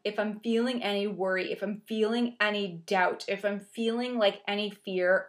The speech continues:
I write all that down and I write beside it if that, if I know,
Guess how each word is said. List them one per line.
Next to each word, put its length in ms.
I 120
write 420
all 160
that 220
down 500
and 560
I 120
write 360
beside 540
it 280
if 160
that, 420
if 100
I 280
know, 840